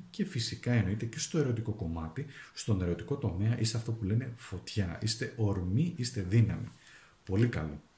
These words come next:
Έτσι σας βλέπουν και οι άλλοι βέβαια και σας βλέπουν σαν έναν άνθρωπο ο οποίος έχει και αποστολή στη ζωή του, δηλαδή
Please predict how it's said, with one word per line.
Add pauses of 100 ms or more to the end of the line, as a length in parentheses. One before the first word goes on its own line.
(720)
Έτσι
σας
βλέπουν
και
οι
άλλοι
βέβαια (320)
και
σας
βλέπουν
σαν
έναν
άνθρωπο
ο
οποίος
έχει
και
αποστολή
στη
ζωή
του,
δηλαδή